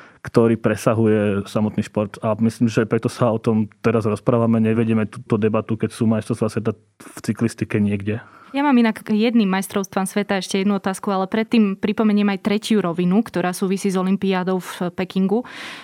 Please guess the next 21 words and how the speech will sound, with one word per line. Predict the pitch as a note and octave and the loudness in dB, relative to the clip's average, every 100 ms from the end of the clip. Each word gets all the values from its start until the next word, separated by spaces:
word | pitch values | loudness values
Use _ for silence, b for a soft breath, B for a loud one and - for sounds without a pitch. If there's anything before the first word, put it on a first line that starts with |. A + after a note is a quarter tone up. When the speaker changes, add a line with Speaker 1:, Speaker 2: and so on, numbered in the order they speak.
| B | B
Speaker 2:
Prečo | - C4 D#4 | -2 0 0
všade | C#4+ A3 | 2 0
čítam, | - G3+ F3+ F3+ F#3 | 0 -4 0 0 2
že | F#3+ | 0
treba | F#3+ F#3 F3+ | 0 0 0
hodiť | F#3+ F3 - - _ | 0 -2 -6 -14 _
telefón | E3+ F3+ - F3 | -2 -2 0 0
do | |
rieky | F3 E3+ E3 E3 | 0 -2 -2 -4
po | D#3 E3+ | -4 -4
návrate | E3+ E3 E3 - D3+ | -2 -4 -4 -6 -8
z | - | -4
Číny? | F3+ F3 E3+ | -2 0 -2
Speaker 1:
E, | b b _ - | b b _ -4
lebo | C#3 D3 D3+ D#3+ D#3 | 0 2 2 0 0
Čína | D#3 D3 | 2 2
je | D3 C#3 C3 | 2 2 0
veľmi | A#2+ B2 C3 C3 B2 A2+ - | 0 0 2 2 2 -2 -2
dobre | B2 B2 B2+ | 0 0 0
preslávená, | - B2 - C3 C3 A#2+ A#2 | -2 -2 0 2 2 2 0
alebo | A2 A2 | 0 -2